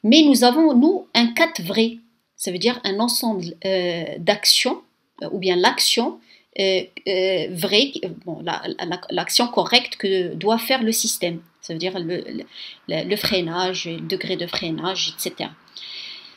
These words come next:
Et aussi, bon, c'est en cas d'erreur du système, redémarrage, et cetera.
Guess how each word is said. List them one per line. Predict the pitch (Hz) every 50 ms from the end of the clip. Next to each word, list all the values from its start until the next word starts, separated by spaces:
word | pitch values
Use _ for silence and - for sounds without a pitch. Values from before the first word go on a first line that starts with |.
| _ _ _ _ _ _ _ -
Et | 285 294 311 311 311 302
aussi, | 269 254 254 233 240 - - 277 277
bon, | 214 214 214
c'est | 214 - 208 190 185 180 175 175 -
en | - 208 202
cas | - - 233 196
d'erreur | 190 190 190 185 190 185 185
du | 160 175 175
système, | - - 175 - - - 185 190 196 190 185 175 165
redémarrage, | 165 165 180 170 170 175 170 170 165 160 165 175 175 170 170
et | 160 -
cetera. | - - - - - 160 156 175